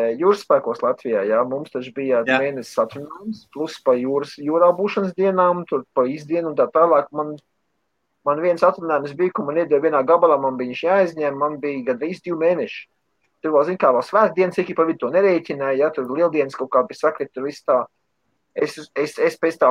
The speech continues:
Speaker 1: pirmā mēneša jau staigāju pa māju, tā kā tāds rēks, es, es domāju, "Pļāvis, es gribu atpakaļ uz darbu, nu, ko darīt, nu, cik var sēdēt, <laughs> neko nedarīt, zin kā."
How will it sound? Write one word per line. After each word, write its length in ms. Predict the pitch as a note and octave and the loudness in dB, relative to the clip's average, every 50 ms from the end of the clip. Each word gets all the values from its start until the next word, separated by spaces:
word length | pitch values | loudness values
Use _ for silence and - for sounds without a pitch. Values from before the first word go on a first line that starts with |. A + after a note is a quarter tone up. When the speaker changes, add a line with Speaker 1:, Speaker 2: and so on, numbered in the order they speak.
| - - | 2 2
Speaker 1:
pirmā 300 | E3+ E3+ E3 C3+ A#2+ B2+ | -2 -2 0 0 0 0
mēneša 380 | C#3 D#3 E3 D3+ C3+ - - - | 0 -2 -2 -2 -4 -4 -2 -4
jau 60 | B2 B2+ | -4 -2
staigāju 320 | - - D3 D#3 D#3 C#3+ - | 0 0 2 2 2 2 0
pa 80 | - A#2+ | 0 -4
māju, 240 | B2+ C#3 D3 D#3 E3 | -2 0 0 0 0
tā 80 | D#3+ D3+ | -2 -4
kā 140 | - A#2+ A2+ | -2 -2 -2
tāds 160 | A2 - - - | -2 -4 -10 -16
rēks, 480 | - G#2+ C3+ C#3+ D#3 F3 F3+ - - - | -10 -4 -2 -2 0 0 -2 -4 -2 0
es, 140 | D#3 D3+ - - - | 0 0 0 0 -2
es 180 | G#3+ F3+ - - - | 0 -2 -2 -2 -6
domāju, 340 | - - - F#2+ F#2+ - G2 - | 0 0 0 0 0 -6 -10 -6
"Pļāvis, 340 | - G3+ G3 G3 - - - | 0 0 0 0 0 -4 -4
es 80 | F2+ | -10
gribu 220 | - F3+ F#3 F#3 G#3 | -10 -4 0 0 0
atpakaļ 300 | G3+ - F#3 - E3+ D3+ | 2 0 -2 -2 -2 -2
uz 60 | D3 C#3 | 2 2
darbu, 240 | G3 A3 A3 F#3 E3+ | 4 4 4 2 0
nu, 200 | E3+ F3+ A3 G#3+ | 0 2 2 2
ko 100 | G#3 - | 2 2
darīt, 300 | D3+ E3+ A3 G3+ E3+ D3+ | 2 2 4 4 4 2
nu, 80 | D3+ D3 | -2 -6
cik 220 | - - A3 - - | -4 -4 -2 2 4
var 140 | G3+ G3 G3 | 2 2 4
sēdēt, 380 | - G3+ G#3+ G3+ E3+ D3 D3+ - | 2 2 4 6 6 4 4 2
<laughs> 440 | - F#3+ F#3 _ _ A3 A#3+ B3+ - F#3+ | -8 -12 -12 _ _ -14 -12 -8 -6 -4
neko 220 | F#3+ - F#3 F#3 | -4 -2 0 2
nedarīt, 400 | G3+ G#3+ G3 F#3+ D#3+ D3+ C3+ B2+ A#2+ | 2 2 2 2 0 0 -2 -4 -6
zin 140 | C#3 D#3+ - | -8 -8 -4
kā." 140 | - - | 0 0